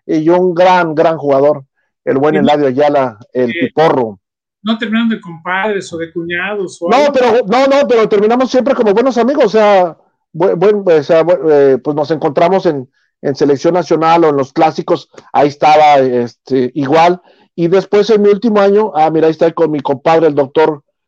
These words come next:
Speaker 1: José Álvarez, que te digo, este, mi otro compadre, Juan Carlos Murillo, mi amigo de la infancia, y yo en un, en el, en un tazón azteca. No, con, con este, eh, pues ellos, digo, pues, eh, éramos Lobos, y pues este,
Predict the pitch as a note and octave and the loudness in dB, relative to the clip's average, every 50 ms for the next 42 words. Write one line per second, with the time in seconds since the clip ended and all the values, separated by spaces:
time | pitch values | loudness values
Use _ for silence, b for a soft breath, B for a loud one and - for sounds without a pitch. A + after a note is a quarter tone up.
0 | _ _ _ - - C#3+ C3 - D#3+ D3+ D3+ D#3 D#3 D#3 D#3 D#3+ E3 E3 E3 - | _ _ _ -4 -2 -2 0 2 2 2 2 2 2 2 2 2 2 0 -2 -6
1 | D3 C#3+ - C#3 C#3 C#3 C#3 C3 C3 C3 A#2 - - C3 A#2+ A#2 A#2 A#2 A2+ - | -8 -6 -4 -2 0 0 0 0 0 -2 -6 -6 -6 -6 -4 -4 -4 -6 -8 -10
2 | - A#2+ B2 A#2+ A#2+ A#2+ A2 - C3 C3+ B2 D3 C#3+ - A#2+ A2+ - C3+ C3+ C#3 | -10 -10 -8 -8 -8 -8 -8 -6 -6 -4 -4 -4 -4 -6 -6 -4 -4 -2 -2 -2
3 | C3+ C3 B2+ A#2+ C#3+ C#3 D3 C#3 C#3+ D3 D3 D3 C#3 D3 D3 C#3+ - _ _ _ | -4 -4 -4 -2 -2 -2 -2 -2 -2 -2 0 0 0 -2 -4 -4 -6 _ _ _
4 | _ _ _ - C3+ B2+ B2+ C#3 C#3 C#3+ C#3 C#3 C3+ C#3 C#3 A2+ - D3 C#3+ C3+ | _ _ _ -6 -4 -2 0 0 0 0 0 2 0 0 -2 0 0 0 0 0
5 | - C#3+ C3 B2 A#2 A#2+ C#3 C#3 C3+ C3 B2+ B2 B2+ B2+ C3+ - _ _ _ _ | 0 -2 -2 -2 0 0 0 2 0 0 -2 -4 -8 -10 -12 -16 _ _ _ _
6 | _ _ _ _ - A#2+ A#2+ A#2+ A2+ A#2 C3 - - C3+ C3 B2 A#2 A#2+ C3 C3+ | _ _ _ _ -8 -6 -4 -4 -6 -6 -8 -6 -4 -4 -2 -2 -4 -4 -4 -4
7 | C3+ B2 C3 B2 - C#3+ C#3 C#3 B2+ - - D3+ C#3 - - - - _ _ _ | -4 -4 -4 -4 -4 -4 -4 -4 -6 -6 -4 -6 -6 -6 -8 -16 -16 _ _ _
8 | b b b b b b b b b b - F#3+ A3 B3 B3 - - G#3 G3 F#3+ | b b b b b b b b b b -2 0 2 2 2 2 0 0 0 0
9 | F#3 F3+ F3 F3 E3 - E3+ E3+ F3 E3+ F3 F#3 F#3+ F#3 _ A3 G3+ F#3+ F#3 F3 | -2 -2 -6 -8 -6 -4 -4 -2 -2 -2 -2 -2 -2 -2 _ 0 2 2 4 2
10 | E3+ D#3 D#3 D#3 - E3+ F3 - C3+ - - - E3+ D#3 D#3 C#3+ - D#3+ D3+ D3+ | 2 0 -2 -2 -2 -2 -4 -4 -6 -10 -6 -2 -2 0 0 0 -2 0 0 0
11 | C3+ - - _ _ _ - - E3 D3+ C3+ B2+ B2 - - D3+ C#3+ D3+ D#3 D#3 | -2 -4 -8 _ _ _ -12 -4 -2 0 0 0 0 -2 -2 0 0 2 2 0
12 | D#3 C#3+ D#3+ D#3+ D#3+ D3 D#3 D#3 D#3 - - - _ _ _ _ _ _ _ _ | 0 0 0 2 2 2 0 0 -2 -4 -10 -20 _ _ _ _ _ _ _ _
13 | _ _ _ _ _ _ _ _ - B2 A#2 A#2 A2 - A#2 G#2+ G#2+ G#2 _ - | _ _ _ _ _ _ _ _ -10 -8 -8 -6 -6 -8 -8 -8 -8 -8 _ -10